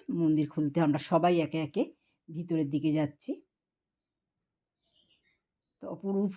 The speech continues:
সুন্দর সব গাছপালাগুলো, ওখানে গাছগুলো, ফুলগুলো দেখলে না সত্যি ভালো লাগে। ওখানে দেখো, লেখা আছে, "ফুল তুলিবেন না।" তা, আহ, কেউ ফুল গাছে হাতও দেয়নি, কারণ কিছু রেস্ট্রিকশন আছে, সেগুলো মানতে হয়।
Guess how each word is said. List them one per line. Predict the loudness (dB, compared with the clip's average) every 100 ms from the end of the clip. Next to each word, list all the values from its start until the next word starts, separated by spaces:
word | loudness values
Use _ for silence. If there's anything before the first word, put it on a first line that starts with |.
| 0
সুন্দর | 2 4 2
সব | 2 0 0 0
গাছপালাগুলো, | 0 0 0 0 2 2 2
ওখানে | 0 2 0 4
গাছগুলো, | 2 2 -2 2 4
ফুলগুলো | 2 2 2 2 2
দেখলে | 0 -2 2
না | 2 2 -2 _ _ _ -10
সত্যি | -6 -2
ভালো | 2 4 4
লাগে। | 4 2
ওখানে | 2 2 2
দেখো, | 2 0
লেখা | 0 0
আছে, | -2 0 -2
"ফুল | -2 0 0 2
তুলিবেন | 4 4 2 0
না।" | -4 -8 _ _ _ _ _ _ -12
তা, | -12 -12 _ _ -8
আহ, | -4 -2 -2 -4 -2
কেউ | -2
ফুল | -2 -2 0
গাছে | 2 0
হাতও | 0 -2 0 0
দেয়নি, | 2 2 2 0 -8 _ _
কারণ | -10 -4 -2 0 -2 -8 _ _ _ _ _ _ _ _
কিছু | -10 -4 0 0 0 -2
রেস্ট্রিকশন | -2 -6 -6 0 2
আছে, | 2 0 -8 -10 _ _ _
সেগুলো | -6 -2 0
মানতে | 2 2 2 2
হয়। | 2 0